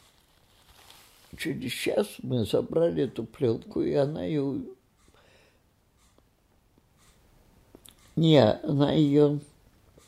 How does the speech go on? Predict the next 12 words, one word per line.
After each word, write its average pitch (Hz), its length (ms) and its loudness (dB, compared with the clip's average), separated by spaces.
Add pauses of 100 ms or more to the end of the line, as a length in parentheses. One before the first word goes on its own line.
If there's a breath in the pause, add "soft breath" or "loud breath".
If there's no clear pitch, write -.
(1200 soft breath)
не, 143 440 6
не 151 320 6
забрала 160 680 6
в - 160 -6 (540)
Одессу, 113 760 6 (880 soft breath)
а 143 140 10
отдала 95 480 6
там 120 320 6
где-то 127 480 4
в - 120 -4
Киеве, 127 720 4
ну, 277 880 -2